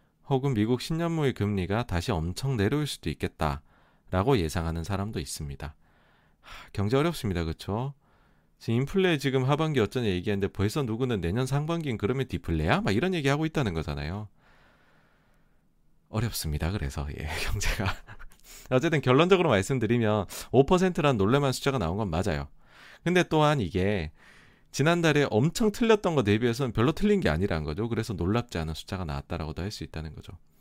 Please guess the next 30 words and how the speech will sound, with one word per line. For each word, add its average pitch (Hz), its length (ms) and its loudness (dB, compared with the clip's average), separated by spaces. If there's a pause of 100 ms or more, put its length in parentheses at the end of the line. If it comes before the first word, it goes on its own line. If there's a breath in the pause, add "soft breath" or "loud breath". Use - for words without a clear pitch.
(800 loud breath)
그래서 160 480 6
또 202 320 10
역시나 98 720 2 (1300)
그 - 80 -4
다음 131 220 4
달에 104 180 2
있을 98 160 0
맨하임 110 340 0
지표를 98 340 -4
한번 110 200 -4
유심히 113 320 -4
보자라고 98 920 -6
좀 120 140 -4
말씀을 98 400 -2
드리고 104 220 -2
싶어요. 101 600 -4 (520 soft breath)
그러니까는 123 440 0
요거는 110 500 -2 (460 soft breath)
사실 131 180 -2
이제 123 140 0
제가 110 260 2
월요일 127 400 2
날에 90 400 0
저희 87 480 -2
그 85 320 -4
팔십육 143 380 -4
번가 98 320 -4
커뮤니티에 147 580 -6
이거 85 140 -6
올렸었죠. 90 760 -4